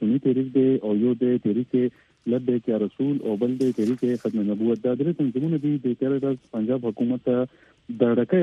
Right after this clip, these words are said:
ورکړې وه، خواست نه و کړی، د ډکۍ ورکړې وه چې د پنجاب پخوانی ګورنر سلمان تاثیر چې نن، ام، په دې ورځ شپږ کاله وړاندې په اسلام آباد کې وژل شوی و، هغوی، اه، د توهین مذهب، اه، سپکاوي چې کوم قانون دی،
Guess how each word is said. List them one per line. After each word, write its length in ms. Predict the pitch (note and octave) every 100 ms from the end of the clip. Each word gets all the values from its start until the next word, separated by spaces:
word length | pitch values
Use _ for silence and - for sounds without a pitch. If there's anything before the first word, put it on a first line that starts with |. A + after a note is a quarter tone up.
| B2
ورکړې 300 | A2 C#3 D3+
وه، 40 |
خواست 340 | B2 C#3+ D3+ C#3
نه 100 | D#3
و 80 | D3+
کړی، 280 | C#3+ C#3 C3+ A2+
د 20 | A2 G#2+
ډکۍ 160 | D3+
ورکړې 360 | C#3 A#2 C#3+ C#3+
وه 180 | C#3+ C#3+
چې 380 | C3 A#2+ A2 A2 - - _ A#2
د 120 | A#2+
پنجاب 320 | A2+ D3 C3+
پخوانی 340 | A2 A#2 B2+ C3
ګورنر 340 | G#2+ A2+ D3+ -
سلمان 280 | A2+ A2+ G#2+
تاثیر 480 | A2 - D#3+ C#3
چې 420 | D#3 _ _ - B2 C3
نن، 200 | D3+ C#3+
ام، 560 | C3+ C#3 - A#2+ A2+
په 100 | A2
دې 100 | A#2 C#3
ورځ 120 | C3+ - B2+
شپږ 140 | - C#3
کاله 220 | B2+ A#2+
وړاندې 320 | C3 C3+ B2+
په 100 | A2
اسلام 200 | - A2
آباد 160 | G#2 -
کې 160 | A2+
وژل 200 | G2+ G#2 -
شوی 200 | E3+ E3
و، 160 | D3+ D3+ - -
هغوی، 340 | B2 A#2+ C#3 D3+ - _ _ -
اه، 180 | B2 A#2+
د 140 | A#2 A2+
توهین 300 | A#2+ B2+ A#2
مذهب، 260 | A2+ C#3 C3+
اه، 220 | C3 A#2+ A2
سپکاوي 360 | - G#2+ A#2+ D#3
چې 120 | C3
کوم 160 | C#3
قانون 420 | C3+ A2+ C3 E3 D3
دی، 140 | C#3